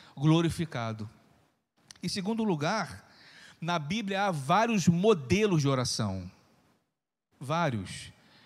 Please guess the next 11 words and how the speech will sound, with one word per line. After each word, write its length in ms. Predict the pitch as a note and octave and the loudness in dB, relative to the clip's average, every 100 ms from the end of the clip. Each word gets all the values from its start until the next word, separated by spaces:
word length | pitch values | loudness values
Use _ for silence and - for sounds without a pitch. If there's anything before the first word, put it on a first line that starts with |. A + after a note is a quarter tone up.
| - - | -20 -20
Salmos, 680 | - - F3+ G#3 G#3+ D#3+ B2+ | -10 0 2 2 2 -2 -4
por 220 | - E3 D3+ | -8 -6 -4
exemplo, 380 | C3+ D#3 F#3 F3 | -4 -4 -6 -6
são 260 | F#3+ E3+ | -8 -6
vários 320 | C#3 F#3+ G#3+ | -4 -4 -2
modelos 460 | F3+ F#3+ D#3 E3+ E3 | -2 -2 -2 -2 -2
de 60 | D#3+ | -4
oração, 460 | E3+ D#3 C3+ B2+ | -6 -6 -8 -8
mas 380 | D3 F#3 G3 D#3 | -4 -2 -2 0
um 180 | A3+ C#4 | 0 0
modelo, 640 | A#3 D3 C#3+ C#3 A#2+ G#2+ | 0 0 0 -2 -4 -8